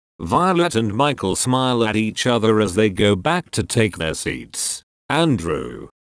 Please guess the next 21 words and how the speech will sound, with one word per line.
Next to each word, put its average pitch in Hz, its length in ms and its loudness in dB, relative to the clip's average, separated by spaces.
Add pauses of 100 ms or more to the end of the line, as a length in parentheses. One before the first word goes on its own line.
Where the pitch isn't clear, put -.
Jessica, 87 760 -4 (280)
before 98 460 2
I 104 200 2
say 104 280 0
my 95 260 2
thoughts, - 800 -2 (260)
I'd 107 180 0
love 104 320 0
to 113 100 -2
hear 101 240 2
yours. - 680 -6 (320)
Do 156 240 4
remember 110 540 2
that 87 220 0
this - 220 0
isn't 123 380 2
one 98 320 2
of 120 200 2
those 117 280 4
biased 104 480 0
things. - 760 -8